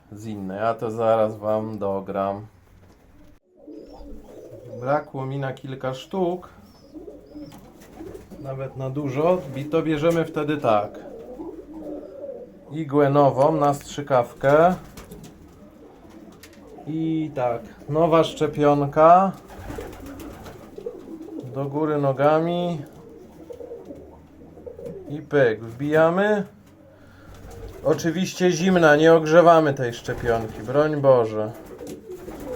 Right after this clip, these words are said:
I nabieramy, nie? Nabieramy, nabieramy. Mam trochę złą igłę, bo mam cienką.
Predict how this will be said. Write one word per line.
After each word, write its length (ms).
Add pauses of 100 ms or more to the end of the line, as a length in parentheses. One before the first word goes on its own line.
(460)
I 80
nabieramy, 760
nie? 320 (4000)
Nabieramy, 840
nabieramy. 1120 (1600)
Mam 200
trochę 340
złą 280
igłę, 380
bo 120
mam 260
cienką. 720